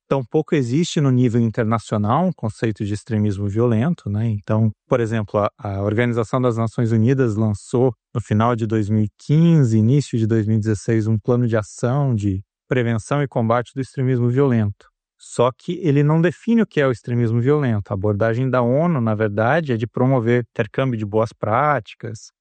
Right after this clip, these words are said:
mas de deixar para os estados para que definam, né, adotem os conceitos que lhes pareçam mais adequados para suas realidades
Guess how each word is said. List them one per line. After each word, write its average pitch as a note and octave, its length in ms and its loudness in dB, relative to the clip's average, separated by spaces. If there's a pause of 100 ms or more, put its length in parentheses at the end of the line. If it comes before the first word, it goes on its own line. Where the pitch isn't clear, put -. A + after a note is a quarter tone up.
(100)
mas B2 380 0
de C#3+ 140 -4
deixar D3 560 -2 (160)
para F#3 200 0
os E3 140 -4
estados D3 880 -4
para F3 180 -2
que - 120 -6
definam, F3 680 0
né, B2+ 120 -2
adotem C3+ 540 0
os C3 120 -12
conceitos D#3 580 -4
que - 100 -8
lhes D#3+ 160 -2
pareçam E3 480 -2
mais C#3+ 320 0
adequados D3+ 480 -2
para F#3 140 -8
suas F#3+ 240 -4
realidades F#3 800 -2